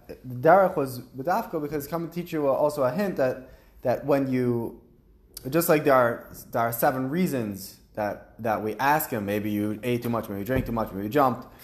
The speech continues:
whatever it was, that these things bring Ziva. So, so too, so that's why also over there it was, it was, it was a Derech. Derech had, had a different meaning,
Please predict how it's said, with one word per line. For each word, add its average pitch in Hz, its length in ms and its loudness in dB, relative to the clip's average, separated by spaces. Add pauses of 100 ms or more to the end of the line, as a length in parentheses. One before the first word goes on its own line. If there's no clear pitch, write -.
(100)
whatever 123 200 4
it 151 60 2
was, 170 340 6 (1120)
that 123 240 0
these 202 240 -2
things 185 360 0
bring 147 440 0
Ziva. 98 520 -8
So, 104 100 -10
so 165 280 0
too, 175 460 -2 (440)
so 147 220 2
that's 156 300 4
why 151 320 6
also 160 320 2
over 165 120 -2
there 180 240 6 (100)
it 131 80 -4
was, 131 340 -8
it 127 80 -6
was, 120 160 -6
it 120 80 -16
was 110 220 -8
a 107 40 -4
Derech. 165 460 2
Derech 127 260 0
had, 107 300 -4
had 110 200 -4
a 101 280 -4
different 131 280 -6
meaning, 170 420 -4